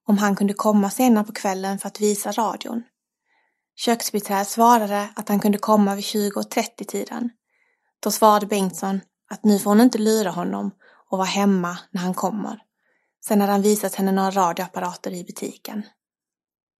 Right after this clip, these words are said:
Under hela samtalet hade mannen i fåtöljen varit tyst. När de hade pratat färdigt tog biträdet kaffekorgen. Hon drog undan draperiet till packborden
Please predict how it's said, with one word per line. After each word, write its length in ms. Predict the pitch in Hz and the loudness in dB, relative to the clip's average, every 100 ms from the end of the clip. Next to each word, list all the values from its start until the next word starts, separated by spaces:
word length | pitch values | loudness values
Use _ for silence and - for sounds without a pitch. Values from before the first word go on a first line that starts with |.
| - | 0
Under 200 | 226 220 | 4 4
hela 340 | 226 247 226 220 | 4 2 2 2
samtalet 800 | 233 240 240 202 196 202 214 | 4 4 2 0 -2 -4 -10
hade 240 | - 208 214 | -10 -2 4
mannen 480 | 214 202 202 202 202 | 4 4 0 0 -2
i 40 | |
fåtöljen 840 | 208 208 - 202 202 196 202 208 - | -4 -10 -6 -6 -6 -8 -8 -8 -8
varit 440 | 220 214 208 208 - | -2 0 0 -4 -6
tyst. 600 | 233 208 - - - - _ _ _ _ _ _ _ _ - | -6 -6 -12 -16 -20 -20 _ _ _ _ _ _ _ _ 2
När 240 | 214 202 | 4 6
de 120 | 202 | 4
hade 140 | 208 214 | 0 -2
pratat 420 | 240 226 220 208 | 0 0 0 -6
färdigt 600 | - 208 208 202 202 - - | -2 0 -2 -6 -12 -12 -8
tog 140 | 220 | 0
biträdet 600 | 220 214 208 202 196 202 | 2 2 0 -4 -6 -6
kaffekorgen. 840 | - 208 - - 214 - 240 233 - _ _ _ _ - | -8 -8 -10 -10 -10 -8 -6 -6 -8 _ _ _ _ -2
Hon 140 | 214 | 0
drog 160 | 208 - | 2 6
undan 340 | 247 233 233 | 8 8 6
draperiet 540 | 226 220 226 214 202 208 | 0 -2 -2 0 -2 -6
till 120 | 208 | -8
packborden 760 | 214 208 - 196 202 202 202 | -8 -8 -6 -4 -4 -6 -6